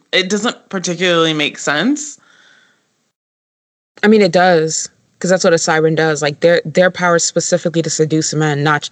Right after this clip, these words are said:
Speaker 2: everyone. And yeah, I, I would assume that a woman's gonna feel some type,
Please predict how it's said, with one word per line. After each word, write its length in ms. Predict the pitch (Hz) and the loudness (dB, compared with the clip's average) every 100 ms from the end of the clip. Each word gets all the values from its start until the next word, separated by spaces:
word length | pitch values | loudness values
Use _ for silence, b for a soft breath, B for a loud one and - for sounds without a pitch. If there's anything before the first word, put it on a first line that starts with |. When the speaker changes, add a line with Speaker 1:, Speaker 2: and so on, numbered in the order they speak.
| - | -2
Speaker 2:
everyone. 580 | 170 147 143 135 139 156 B B B B B _ | 0 0 -2 -4 -6 -10 B B B B B _
And 1200 | 165 170 165 165 165 165 160 160 160 165 156 - b b b | 0 2 2 2 2 0 0 0 0 -2 -4 -8 b b b
yeah, 280 | 165 233 202 | 2 4 4
I, 260 | 147 151 - | 2 0 0
I 120 | 165 | 2
would 180 | 165 160 | 2 2
assume 400 | 160 - 196 208 | -2 -2 0 2
that 160 | 175 | 2
a 40 | 156 | 0
woman's 280 | 165 170 160 | 0 -2 -4
gonna 160 | 160 | -4
feel 260 | 151 175 170 | -4 -2 -2
some 220 | - 165 | -2 -4
type, 260 | 170 160 | -2 -4